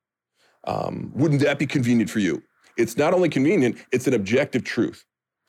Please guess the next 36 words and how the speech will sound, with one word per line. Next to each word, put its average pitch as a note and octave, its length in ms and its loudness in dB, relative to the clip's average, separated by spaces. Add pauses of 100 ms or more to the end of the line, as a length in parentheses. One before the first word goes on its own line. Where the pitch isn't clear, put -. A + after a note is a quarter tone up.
(140)
"Keep G#3+ 260 0
living F3+ 240 2
in C#3 80 4
your B2+ 80 2
insecure D#3 420 -2
bubble C3+ 320 2
of C3+ 60 0
assumptions, B2 640 0
Hark A#2+ 320 -2
Marley." A2+ 320 2
And - 680 -8
I D#2 60 0
say, G2 180 0
"So A#2+ 160 2
in A#2 80 4
your G#3+ 140 4
world, F#2 360 2 (340)
searching G#3+ 440 0
for D#3 120 0
another C#3+ 180 4
man A#2+ 200 4
on A2+ 80 2
I A2 120 2
G B2+ 180 2
who C3 160 2
doesn't D#3 440 0
know C#3+ 200 4
you, G#2+ 340 -2 (540)
um, G2+ 560 -2 (180)
to - 140 -2
comment B2 580 0
negatively A#2+ 480 2
on G#2+ 80 2
his, G2+ 220 -2
his B2 180 0
appearance G#2+ 540 0